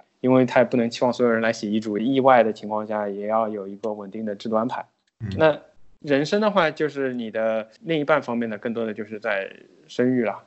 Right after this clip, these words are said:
Speaker 1: 你的孩子，包括你的所谓 in law 的这些关系、法定的这些关系，你的公婆、岳父、岳母，包括你其他什么妯娌啊、连襟啊之类的，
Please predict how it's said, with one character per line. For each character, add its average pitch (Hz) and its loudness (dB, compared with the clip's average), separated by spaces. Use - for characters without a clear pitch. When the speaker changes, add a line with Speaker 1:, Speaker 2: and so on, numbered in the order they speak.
Speaker 1:
你 110 -10
的 104 -2
孩 101 -4
子， 104 -6
包 123 6
括 127 0
你 107 -2
的 101 -4
所 113 -2
谓 117 4
in 143 2
law 151 8
的 110 -2
这 101 -10
些 113 -6
关 101 -6
系、 - -18
法 98 -2
定 131 -4
的 117 -6
这 104 -14
些 101 -12
关 95 -8
系， - -16
你 110 -8
的 101 -6
公 131 0
婆、 104 -2
岳 117 0
父、 117 -6
岳 117 2
母， 101 -6
包 - 2
括 110 -2
你 101 -8
其 - -12
他 104 -8
什 - -14
么 95 -8
妯 107 0
娌 107 0
啊、 98 0
连 101 -4
襟 110 -4
啊 107 -2
之 117 -8
类 107 2
的， - -14